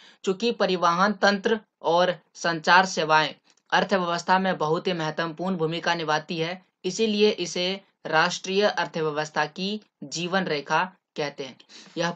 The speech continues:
पूरा वीडियो एक प्रकार का एनसीईआरटी सॉल्यूशन है। इसका अर्थ यह है कि आप अपनी परीक्षा की तैयारी किसी भी बोर्ड से कर रहे हैं, आपके बोर्ड में एनसीईआरटी बुक चलती है, यह पूरा वीडियो आपके लिए बहुत ही ज्यादा उपयोगी है। इस वीडियो को आप पूरा देखें क्योंकि मैंने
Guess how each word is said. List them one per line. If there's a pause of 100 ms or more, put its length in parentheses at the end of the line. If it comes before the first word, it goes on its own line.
पूरा
वीडियो
एक
प्रकार
का
एनसीईआरटी
सॉल्यूशन
है। (240)
इसका
अर्थ
यह
है (280)
कि
आप
अपनी
परीक्षा
की
तैयारी
किसी
भी
बोर्ड
से
कर
रहे
हैं, (240)
आपके
बोर्ड
में
एनसीईआरटी
बुक
चलती
है, (180)
यह
पूरा
वीडियो
आपके
लिए
बहुत
ही
ज्यादा
उपयोगी
है। (160)
इस
वीडियो
को
आप
पूरा
देखें (180)
क्योंकि
मैंने